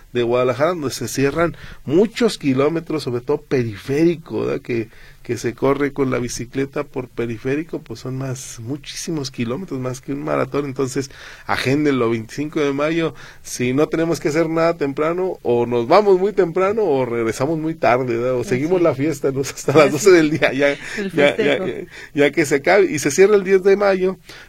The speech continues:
Speaker 1: con una tercera carrera Iluminando Vidas. Esta será en Comú de, en Comú de Tonalá, esta carrera para el treinta y uno de mayo,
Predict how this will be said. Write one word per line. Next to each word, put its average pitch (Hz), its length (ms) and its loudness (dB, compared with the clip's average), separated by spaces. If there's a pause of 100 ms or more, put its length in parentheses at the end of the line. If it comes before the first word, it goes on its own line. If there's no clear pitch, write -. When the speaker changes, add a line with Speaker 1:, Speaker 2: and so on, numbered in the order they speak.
Speaker 1:
con 139 220 0
una 160 380 2
tercera 143 380 -2
carrera 170 320 -2
Iluminando 160 520 -2
Vidas. 170 480 -4
Esta 170 200 -10
será 151 400 -2 (300)
en 127 340 -2
Comú 139 520 0
de, 143 300 2 (260)
en 127 100 -10
Comú 135 320 -4
de 156 120 -4
Tonalá, 135 640 -2 (380)
esta 123 320 -8
carrera 131 320 -4
para 135 160 -4
el 120 60 -10
treinta 120 400 -6
y 117 100 -6
uno 139 360 -2 (280)
de 120 220 0
mayo, 147 440 2